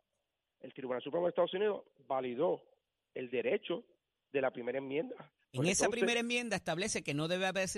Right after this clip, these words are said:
Speaker 2: haber distinción ni favorecerse ninguna religión. Pero aquí se
Speaker 1: Es
Speaker 2: está
Speaker 1: correcto.
Speaker 2: favoreciendo al empleado que trabaja para la religión, porque se está dando
Speaker 1: Y
Speaker 2: una
Speaker 1: como
Speaker 2: pro-,
Speaker 1: di-
Speaker 2: una, una protección que no tiene el que está fuera de la iglesia.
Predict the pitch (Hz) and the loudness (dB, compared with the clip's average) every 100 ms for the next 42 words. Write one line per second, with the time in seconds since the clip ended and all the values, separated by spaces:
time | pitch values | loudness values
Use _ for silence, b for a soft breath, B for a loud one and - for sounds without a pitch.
0 | - 156 170 180 190 - 165 202 202 226 | -4 -2 0 -2 -4 -2 0 0 0 -2
1 | 170 165 160 160 147 160 156 151 147 202 | -2 0 2 2 0 -2 0 0 0 -2
2 | 170 147 135 143 147 151 147 120 90 - | 0 -2 -2 -2 -2 -4 -4 -6 -8 -12
3 | _ _ _ _ _ _ 151 147 226 233 | _ _ _ _ _ _ -2 0 2 0
4 | 214 190 170 185 185 - 240 233 180 151 | 2 4 4 2 0 0 -2 0 -2 -2
5 | 156 190 226 175 139 135 160 151 147 139 | 0 0 -2 -4 -4 -2 -2 -2 -2 -2
6 | 127 123 113 107 82 - _ _ 156 135 | -2 -2 -4 -4 -6 -12 _ _ -4 0
7 | 160 - 165 190 190 214 233 208 190 190 | 0 2 0 2 2 4 6 6 4 0
8 | - 190 180 185 185 - 247 240 b _ | 0 -2 -2 -2 -2 -2 -2 -4 b _
9 | 185 190 240 240 254 240 180 - 156 165 | 2 4 2 0 -2 0 0 0 -2 -2
10 | - 175 - 220 196 160 - 143 131 120 | -2 -2 0 0 0 -2 -4 -4 -2 -4
11 | - | -6